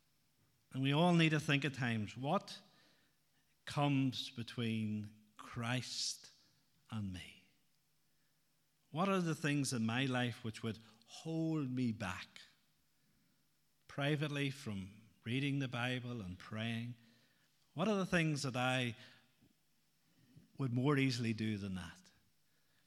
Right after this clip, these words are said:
What are the things that would hold me back from coming to the midweek, to the prayer meeting,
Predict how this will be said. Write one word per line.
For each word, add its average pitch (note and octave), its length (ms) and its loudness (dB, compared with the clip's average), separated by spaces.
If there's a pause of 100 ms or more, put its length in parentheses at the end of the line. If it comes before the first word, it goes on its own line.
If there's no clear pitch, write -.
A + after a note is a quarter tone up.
(100)
What G3+ 100 0
are G#3 80 2
the G3+ 100 2
things E3 380 2
that C#3 100 0
would A#2 120 -2
hold C3+ 280 4
me A#2+ 140 4
back A2+ 300 -2
from G2+ 240 -6
coming A2 420 -2 (1040)
to A2+ 100 -8
the A2 100 -2
midweek, A2 520 -2
to G#2+ 60 -8
the F#2+ 120 -8
prayer A2 320 -4
meeting, G#2 320 -8